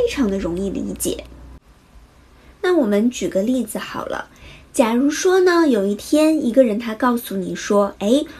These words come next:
我要把我全部的财产、一生的积蓄，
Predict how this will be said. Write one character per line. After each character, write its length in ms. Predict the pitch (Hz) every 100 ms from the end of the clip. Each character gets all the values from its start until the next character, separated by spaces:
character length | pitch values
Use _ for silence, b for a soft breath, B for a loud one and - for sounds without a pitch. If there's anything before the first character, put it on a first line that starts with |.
| B
我 160 | - 180
要 240 | 208 254
把 260 | 262 190 226
我 120 | - -
全 480 | - - - 269 320
部 160 | 370
的 140 | 240 196
财 280 | - -
产、 280 | 180 254 156 - B B
一 140 | 349 320
生 400 | - 370 370 381
的 140 | 302
积 260 | - - 226
蓄， 400 | - - 202